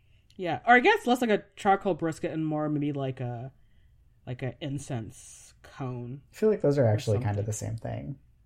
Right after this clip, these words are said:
Speaker 1: That's true. I guess I don't know what holds together a commercial brisket thing, but I know that you can just use,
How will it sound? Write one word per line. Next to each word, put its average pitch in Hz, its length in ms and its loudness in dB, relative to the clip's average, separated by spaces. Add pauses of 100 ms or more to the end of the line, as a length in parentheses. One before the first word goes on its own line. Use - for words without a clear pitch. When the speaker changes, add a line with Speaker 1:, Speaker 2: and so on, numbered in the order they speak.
(240)
Speaker 1:
That's 202 180 -12
true. - 300 -12
I 214 80 0
guess 320 180 2
I 254 140 4
don't 285 220 4
know 220 240 6
what 180 420 2
holds 175 260 -2
together 151 380 -2
a 135 100 -4 (380)
commercial 160 440 -6
brisket 147 540 -8 (380)
thing, 190 380 -4
but 165 120 -4
I 165 80 0
know 170 300 2
that 190 180 2
you 180 160 -4
can 170 340 -4
just 156 240 -8
use, 165 800 -4